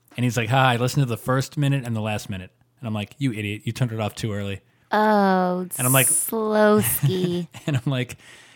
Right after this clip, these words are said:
Speaker 1: "Listen to the last three minutes." And then three minutes later, he wrote in all caps, "Oh my God, <laughs> what is this picture?" And I respond, I'm laughing, and I'm like,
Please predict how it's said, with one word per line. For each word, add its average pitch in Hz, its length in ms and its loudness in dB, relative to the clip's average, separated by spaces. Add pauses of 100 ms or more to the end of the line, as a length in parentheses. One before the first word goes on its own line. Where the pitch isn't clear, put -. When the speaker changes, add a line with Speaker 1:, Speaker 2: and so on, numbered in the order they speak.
(220)
Speaker 1:
"Listen 147 280 -2
to 143 100 -4
the 123 100 -6
last 107 280 -4
three 110 140 -4
minutes." 95 420 -8 (540)
And 107 80 -10
then 98 240 -8 (400)
three 110 140 -10
minutes 101 240 -6
later, 98 200 -8
he 98 140 -10
wrote 98 260 -10 (160)
in 110 80 -8
all 101 120 -4
caps, - 320 -12 (340)
"Oh 180 160 8
my 170 220 6
God, 151 420 4 (540)
<laughs> - 540 2
what 165 220 8
is 208 140 6
this 185 140 0
picture?" 120 500 -2 (140)
And 120 100 -4
I 113 140 -2
respond, 110 560 -6
I'm 104 140 -4
laughing, 101 360 -4
and 98 80 -4
I'm 98 100 -4
like, 95 240 -8